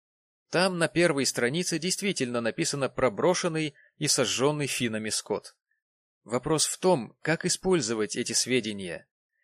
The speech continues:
и начинать ли сосать из пальца далеко идущие выводы.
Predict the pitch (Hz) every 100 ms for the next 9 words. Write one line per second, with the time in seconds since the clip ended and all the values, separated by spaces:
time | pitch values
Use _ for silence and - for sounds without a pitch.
0 | _ - 131 139 - 131 175 - 160 143
1 | 151 131 156 147 147 - 165 127 - 98
2 | 117 117 131 135 127 135 - 139 131 147
3 | 135 104 90 -